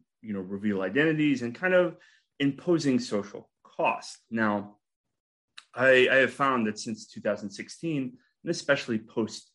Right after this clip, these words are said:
two thousand seventeen with Q taking off, that methodology has kind of hit a wall, right?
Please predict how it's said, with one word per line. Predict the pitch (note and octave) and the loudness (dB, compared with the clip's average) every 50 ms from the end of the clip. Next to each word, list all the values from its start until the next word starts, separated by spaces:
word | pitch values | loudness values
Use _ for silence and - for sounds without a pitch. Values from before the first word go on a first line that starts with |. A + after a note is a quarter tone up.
| _ _ | _ _
two | - - - | -14 -12 -12
thousand | - F#2+ F#2 F#2+ - G2 | -10 -8 -10 -10 -12 -14
seventeen | - - B2 B2 A#2+ A2 A2 - - A2 G2+ | -8 -2 0 0 0 0 -2 -2 -4 -6 -6
with | G2 G2+ - | -6 -8 -14
Q | - - - G#2 G2 | -14 -6 -4 -4 -4
taking | G2 G2+ G2 F#2+ G2+ G#2+ A#2+ | -4 -10 -10 -10 -10 -10 -10
off, | C3+ C3 B2 A#2 - - - - _ _ _ _ - | -8 -8 -8 -8 -10 -12 -20 -20 _ _ _ _ 0
that | E3 D3+ B2 | 0 2 4
methodology | A#2+ A#2+ A#2 - B2 G#2+ G2+ G2+ G#2 G2+ G#2 G#2 | 2 2 0 0 -2 0 0 0 0 -2 -4 -6
has | G2 G2 - | -8 -8 -14
kind | - - A#2 A2 | -12 -6 -4 -4
of | G#2+ | -4
hit | A2+ A#2 G2+ G2 | -2 -4 -4 -4
a | |
wall, | F2+ F2+ F#2 - F#2+ G2 - - - - _ _ _ _ _ _ _ _ _ _ _ _ | -6 -10 -10 -8 -6 -6 -6 -8 -10 -16 _ _ _ _ _ _ _ _ _ _ _ _
right? | - G#2 G2+ F#2+ F#2+ G2 G2 | -6 -4 -2 0 -2 -2 -4